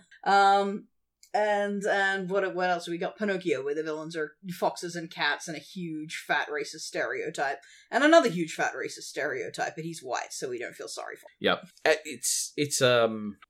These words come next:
Speaker 2: it's a bit of a, it, it is a bit of an interesting evolution, and one to look forward to going forward, especially 'cause I know that we have Peter Pan coming up, and you could see that same triangular head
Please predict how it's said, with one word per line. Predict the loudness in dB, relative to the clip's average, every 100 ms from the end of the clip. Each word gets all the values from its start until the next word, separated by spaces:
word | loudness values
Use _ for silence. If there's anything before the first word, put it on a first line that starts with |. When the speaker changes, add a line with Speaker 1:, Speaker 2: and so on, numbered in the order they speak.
| 2
Speaker 2:
it's | 4
a | 6
bit | 8
of | 10
a, | 10 8 -4 _
it, | 6 8
it | 6 6
is | 8
a | 8
bit | 6 6
of | 6 6
an | 2 0
interesting | -4 0 -2 0 0 0
evolution, | 0 0 0 -2 -2 -4 -2
and | 0
one | 0 0
to | -2
look | -4 -2
forward | 4 6 6 2
to | 0 -4
going | 0 0 0
forward, | -6 -2 2 2
especially | 0 0 2 0
'cause | -2 -2
I | -2
know | 2 2
that | 2
we | -2 -6
have | -4 -4 -4
Peter | -6 -6
Pan | 0 2 2
coming | 0 0 0
up, | -4 -6 -20 -14 -4
and | -2
you | -2
could | -2
see | 0 2 4
that | 4
same | 4 -2 -2
triangular | -2 2 2 2 2 4 4 4 0 0
head | 4 4 0